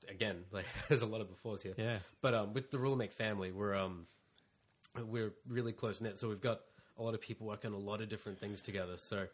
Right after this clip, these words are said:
Speaker 1: uh, for me, I'm building the design of the game, so what the cards do, how the
Speaker 2: Yeah.
Speaker 1: players move around and everything. We take along to development days with Rule and Make, and we all play it and we talk about it. Um,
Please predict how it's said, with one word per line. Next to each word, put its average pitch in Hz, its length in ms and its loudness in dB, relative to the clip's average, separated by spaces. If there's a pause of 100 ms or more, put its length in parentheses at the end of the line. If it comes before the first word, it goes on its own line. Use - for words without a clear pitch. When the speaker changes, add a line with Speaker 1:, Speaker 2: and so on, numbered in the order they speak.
(360)
Speaker 1:
uh, 107 220 2
for 110 180 -6
me, 110 400 2
I'm 113 220 2
building 113 560 0
the 110 60 -2
design 98 320 -2
of 104 60 -2
the 110 80 -4
game, 147 320 -4 (240)
so 95 360 0
what 95 120 -6
the - 60 -14
cards 113 380 2
do, 113 400 -2
how 98 100 -2
the 123 100 -2
Speaker 2:
Yeah. 98 140 0
Speaker 1:
players 104 260 0
move 98 240 -2
around 104 180 2
and 104 80 0
everything. 104 380 -6 (380)
We 113 80 -2
take 110 220 -2
along 104 200 0
to 107 100 -12
development 110 560 2
days 113 260 0
with 110 120 -6
Rule 120 240 -2
and 135 100 -2
Make, 147 200 -2
and 98 100 -4
we 95 80 -2
all 101 140 2
play 104 320 0
it 101 80 -2
and 98 80 -10
we 92 60 -10
talk 107 300 -2
about 95 260 0
it. 95 140 -6 (560)
Um, 95 220 -8